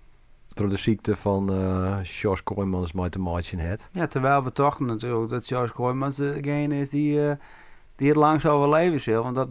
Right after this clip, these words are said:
Speaker 2: lijkt mij de, een van de meest netjes, eh, jongens van, eh, van de Earring.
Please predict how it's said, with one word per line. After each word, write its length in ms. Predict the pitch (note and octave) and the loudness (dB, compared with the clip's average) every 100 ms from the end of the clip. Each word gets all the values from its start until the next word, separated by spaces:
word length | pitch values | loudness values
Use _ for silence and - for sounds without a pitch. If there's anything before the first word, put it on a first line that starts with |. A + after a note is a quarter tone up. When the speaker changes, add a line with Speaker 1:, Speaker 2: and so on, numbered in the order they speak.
| B2 | -2
Speaker 2:
lijkt 200 | B2 A#2 | -4 0
mij 160 | A#2+ | -2
de, 220 | A2+ A2+ A2+ | 2 0 -2
een 200 | C3 B2 | -6 -6
van 120 | B2 | -4
de 60 | A2+ | -2
meest 320 | A#2 A#2+ C3+ | -2 -2 -2
netjes, 420 | B2+ B2 B2+ - | -4 -4 -6 -2
eh, 360 | C#3 C3+ C#3 C#3 | -2 0 0 0
jongens 340 | C#3 C#3+ C3+ | 0 -2 -2
van, 260 | C#3 C3+ C3+ | -4 -4 -4
eh, 220 | C3 C#3 B2+ | -4 -6 -6
van 220 | C#3+ C3 | -2 0
de 80 | B2 | 0
Earring. 460 | A2+ A2 G#2 G2+ | 2 2 2 -2